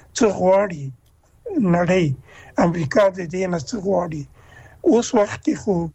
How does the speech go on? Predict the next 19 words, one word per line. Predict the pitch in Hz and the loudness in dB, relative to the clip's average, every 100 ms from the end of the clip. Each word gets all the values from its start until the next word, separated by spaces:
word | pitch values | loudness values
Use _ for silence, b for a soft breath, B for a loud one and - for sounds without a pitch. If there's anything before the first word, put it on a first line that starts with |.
| _ b b b - | _ b b b -2
ا، | 285 214 240 | 0 2 0
دغه | 196 202 202 208 202 214 - _ _ _ _ - | 2 0 2 2 2 0 -6 _ _ _ _ -4
کله | 220 190 | 0 0
چې | 175 - 202 170 170 - | 0 -2 0 2 -2 -2
په | 208 165 | 0 0
منځني | 175 160 135 220 208 | 0 0 2 2 2
ختیځ | - 170 123 160 127 - | 2 0 0 -4 -4 0
کې | 226 285 - B B B B - | 2 2 -2 B B B B -2
د | 180 | 2
ایران | 190 180 220 175 180 196 196 | 4 2 2 2 4 4 2
نیابتي | 185 170 165 156 - 214 | 0 0 0 -2 0 0
ډلې | 156 196 190 180 156 151 | 2 2 2 2 0 0
له | 160 | 0
منځه | 180 233 220 214 | 2 2 4 2
لاړلې، | 233 247 226 240 233 - B B B - | 2 2 2 -2 -4 -8 B B B 0
اوس | 254 269 - 277 | 0 0 -2 0
هغه | 180 196 | 2 2
اخري | 147 127 185 185 254 208 | 0 0 2 4 4 2
پړاو | - 190 170 180 | 0 0 2 2